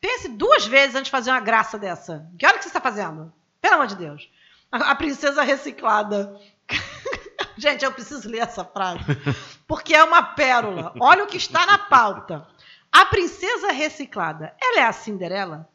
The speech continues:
Speaker 1: A Elsa? É o Harry Potter ou o Hermeto Pascoal?
Speaker 2: Porque vão reciclando fantasia, vai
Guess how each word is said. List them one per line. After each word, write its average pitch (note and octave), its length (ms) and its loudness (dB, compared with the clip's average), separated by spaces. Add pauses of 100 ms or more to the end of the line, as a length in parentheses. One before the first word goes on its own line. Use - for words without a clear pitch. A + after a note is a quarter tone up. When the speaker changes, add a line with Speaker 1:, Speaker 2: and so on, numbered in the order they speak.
(140)
Speaker 1:
A A#3+ 180 2
Elsa? G3+ 500 -4 (220)
É F#4 140 8
o D#4 80 4
Harry C#4+ 260 2
Potter F4+ 400 2
ou D4 160 4
o D4 60 6
Hermeto D4+ 520 2
Pascoal? - 1080 6 (500)
Speaker 2:
Porque A3+ 240 -6
vão A#3+ 160 2
reciclando B3+ 580 6
fantasia, A#3 960 6
vai - 240 6